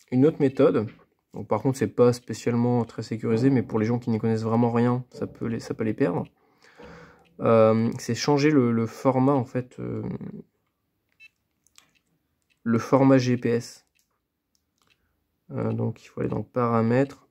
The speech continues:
je sais pas si on va voir. Putain, je me perds dans ce G P S.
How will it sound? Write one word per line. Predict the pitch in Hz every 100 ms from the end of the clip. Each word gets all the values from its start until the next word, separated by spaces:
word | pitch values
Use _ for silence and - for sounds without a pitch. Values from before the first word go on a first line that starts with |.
| _ _
je | -
sais | -
pas | 117
si | -
on | 120
va | 113
voir. | 113 110 123 135 - _ _ _ _ _ _ _ _ _ _ _ _ _ _ _ _ _ _ _ _ _
Putain, | _ - 107
je |
me | 104
perds | 113 - 120
dans | 117
ce | 120 -
G | 139 139
P | -
S. | 139 _